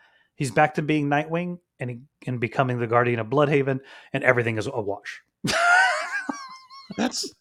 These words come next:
Speaker 2: that,
Speaker 1: It
Speaker 2: that's just messy. That's messy.
Speaker 1: It's, it's the most horrible cr-, waste of time. Like, I mean, I'm not kidding. It was eighteen issues of a story arc, maybe
Speaker 2: That's
Speaker 1: twenty.
Speaker 2: waste.
Speaker 1: And it was, like, ridiculous. So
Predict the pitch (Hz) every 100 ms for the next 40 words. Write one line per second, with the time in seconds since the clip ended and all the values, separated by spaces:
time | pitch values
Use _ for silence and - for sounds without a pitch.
0 | _ _ 78 120 226 240 - 226 330 349
1 | 214 120 90 80 - - _ _ - 165
2 | 170 101 80 - - _ _ _ _ _
3 | _ _ 202 - - 196 - _ 214 220
4 | - - - - 185 208 220 214 214 220
5 | - _ _ _ - - 185 165 202 226
6 | - 220 208 - 196 180 202 196 220 226
7 | 254 254 254 208 214 143 185 214 - -
8 | 208 202 208 185 156 - 147 127 117 -
9 | 107 95 92 101 - 143 160 135 - 113
10 | 95 87 - - - - - 156 143 139
11 | 139 131 131 131 - - - - - 175
12 | 156 143